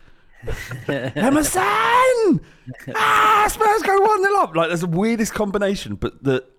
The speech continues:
absolute class of the move was unreal. Højbjerg's ball in was, was brilliant. It's something you'd, you know, if,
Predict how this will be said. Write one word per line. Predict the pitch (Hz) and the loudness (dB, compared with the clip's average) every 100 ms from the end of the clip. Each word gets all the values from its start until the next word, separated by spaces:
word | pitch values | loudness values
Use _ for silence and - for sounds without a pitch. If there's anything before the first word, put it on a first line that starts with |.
| - | -8
absolute | 190 - - 165 135 - _ _ _ _ _ 113 - | -8 -8 -12 -6 -6 -6 _ _ _ _ _ -20 -12
class | - 170 185 127 - | -6 0 0 0 -4
of | 117 | -4
the | |
move | 117 127 110 | 0 0 0
was | 98 | -2
unreal. | 101 113 113 117 98 87 - - | -2 -2 0 0 0 -4 -10 -4
Højbjerg's | 156 170 160 143 | -2 2 0 0
ball | 147 139 120 | 0 0 2
in | 120 104 | 0 -2
was, | 107 101 - - - | -2 -4 -6 -20 -10
was | 104 104 | -6 -4
brilliant. | - 113 98 90 | -2 0 -2 -4
It's | 107 | -8
something | 135 117 | -6 -6
you'd, | 110 104 | -6 -8
you | 101 - - - - - | -10 -14 -20 -20 -20 -6
know, | 127 | -4
if, | 104 | -2